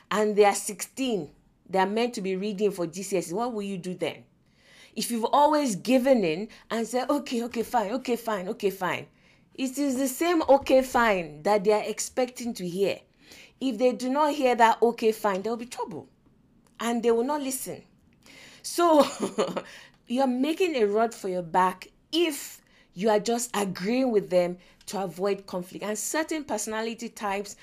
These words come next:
are more prone to this than others. So you need to sort of watch yourself. So you, you, you need to actually go and take personality tests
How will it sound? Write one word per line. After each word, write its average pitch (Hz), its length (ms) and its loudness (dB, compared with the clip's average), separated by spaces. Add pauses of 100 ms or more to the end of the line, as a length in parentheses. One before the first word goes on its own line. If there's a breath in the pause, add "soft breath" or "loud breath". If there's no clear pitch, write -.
(180 loud breath)
are 190 100 -6
more 233 300 0
prone 233 380 -4
to 185 140 -4
this 185 220 -4
than 170 280 -4
others. 175 300 -4
So 262 80 -8
you 254 100 -6
need 330 160 -6
to - 80 -10
sort 233 200 -2
of 185 180 -2
watch 226 280 -6
yourself. 165 380 -8 (260 loud breath)
So 302 120 -6
you, 254 300 -4
you, 247 220 -8
you 233 180 -4
need 330 300 -2
to 202 220 -4
actually 196 400 -6
go 185 120 -6
and 165 160 -6
take 185 200 -8
personality 170 840 -8
tests - 580 -8